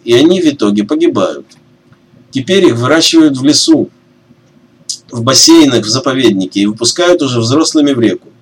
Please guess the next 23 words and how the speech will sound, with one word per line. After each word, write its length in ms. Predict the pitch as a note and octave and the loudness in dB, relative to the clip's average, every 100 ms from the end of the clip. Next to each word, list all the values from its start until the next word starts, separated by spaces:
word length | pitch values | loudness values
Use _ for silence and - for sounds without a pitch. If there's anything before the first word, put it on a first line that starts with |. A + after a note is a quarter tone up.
| _ _ _ _ | _ _ _ _
Существует 680 | - B2 C#3+ - F#3 G3+ | -8 -4 -2 -2 0 2
их 120 | E3+ B2+ | 2 0
в 20 | |
природе 560 | C#3+ C#3 C3+ G#2+ G2 - _ | 0 2 2 0 -2 -6 _
сегодня 640 | - - - A#2+ A2+ G2 | -4 -4 -2 0 0 0
меньше 320 | G2+ D#3 F3 | 0 0 0
сотни, 480 | F3 - - - E2+ - _ _ _ | -2 0 -2 -4 -16 -18 _ _ _
да 140 | G#2+ D#3+ | 0 2
и 100 | E3+ | 4
то 160 | D3+ | 2
благодаря 400 | B2 A#2+ B2 D#3 | 0 0 2 2
искусственному 580 | F3 - F3 - D#3+ D#3+ | 0 0 -2 0 2 2
разведению. 640 | D#3 C#3+ C#3 G#2+ A2+ - D2+ _ _ _ _ _ _ _ | 2 -2 -2 -2 -4 -8 -16 _ _ _ _ _ _ _
Лес 460 | G#2+ D3 G3+ - - _ _ | -2 0 2 -2 -8 _ _
исчезает 600 | A#2+ - B2 B2 A2+ A2+ | -6 -2 -2 0 0 0
не 80 | D3+ | -2
только 280 | F#3 F3 | 0 -2
в 80 | C#3 | -2
Непале. 540 | C#3 A#2 G2+ F2 - - _ - | -2 -2 -2 -4 -6 -16 _ -14
За 200 | G#2+ B2 | -8 -6
два 200 | C3+ F3+ | 0 0
столетия 500 | F3+ D#3+ F3+ F3 C#3 | 2 4 4 4 0
площадь 480 | A#2+ D3+ - D3 | 0 -2 -2 -4